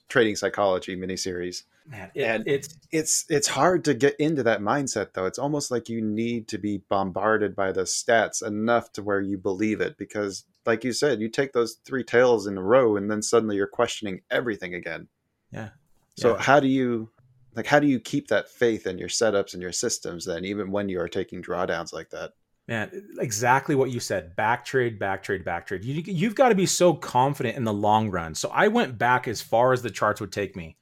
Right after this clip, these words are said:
Speaker 1: Mm-hmm.
Speaker 2: And I would back trade and back trade, uh, literally for ten hours a day. I would trade,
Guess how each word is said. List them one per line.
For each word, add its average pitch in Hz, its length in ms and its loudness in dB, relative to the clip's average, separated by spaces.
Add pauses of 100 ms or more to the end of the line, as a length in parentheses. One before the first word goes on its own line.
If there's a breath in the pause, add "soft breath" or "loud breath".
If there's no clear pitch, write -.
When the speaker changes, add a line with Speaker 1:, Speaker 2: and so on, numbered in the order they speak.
Speaker 1:
Mm-hmm. 104 240 -4 (240)
Speaker 2:
And 123 120 4
I 131 100 6
would 113 260 2
back 110 300 0
trade 98 360 -2
and 95 180 -8
back 104 280 -2
trade, 90 340 -6
uh, - 80 -12
literally 151 360 6
for 117 140 -6
ten - 280 -6
hours 107 260 0
a 95 60 -8
day. 87 260 -8
I 117 100 0
would 101 160 0
trade, 135 480 2